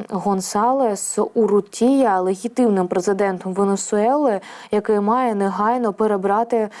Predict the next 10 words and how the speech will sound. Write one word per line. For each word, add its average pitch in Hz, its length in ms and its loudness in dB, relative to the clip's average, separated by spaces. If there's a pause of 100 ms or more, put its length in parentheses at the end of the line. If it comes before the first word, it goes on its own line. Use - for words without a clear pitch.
(140)
конституційні 220 840 0
повноваження. 202 880 0 (160)
Нагадаємо, 196 600 -2
президент 196 500 -2
С 233 160 0
Ш 220 180 -4
А 208 140 0
Трамп 190 420 -2
заявив, 202 520 0
що 190 320 -2